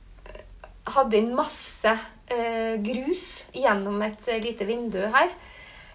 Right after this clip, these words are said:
eh, i det rommet, eh, og fylte opp, eh, rommet, eh, fordi at man ønsket å dempe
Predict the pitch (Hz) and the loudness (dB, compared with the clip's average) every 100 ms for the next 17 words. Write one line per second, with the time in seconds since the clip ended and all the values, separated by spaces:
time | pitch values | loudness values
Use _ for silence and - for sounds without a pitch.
0 | - 269 269 247 226 247 226 202 254 339 | -2 0 0 -2 2 2 2 2 2 0
1 | - 262 262 262 277 269 - 320 294 - | -2 2 2 4 4 4 2 0 0 0
2 | 202 185 - - - - - - - 233 | 0 0 -2 -16 -16 -18 -20 -20 -2 2
3 | 226 220 220 202 180 180 180 - - - | 4 6 4 2 2 2 0 -2 -10 0
4 | 220 214 214 214 208 208 508 254 220 226 | 4 6 6 6 2 2 4 6 4 2
5 | 233 226 226 226 226 233 233 - 185 180 | 0 0 -2 -2 -2 -2 -4 -2 0 2
6 | 180 220 214 - 170 170 175 | 2 2 0 -4 0 0 0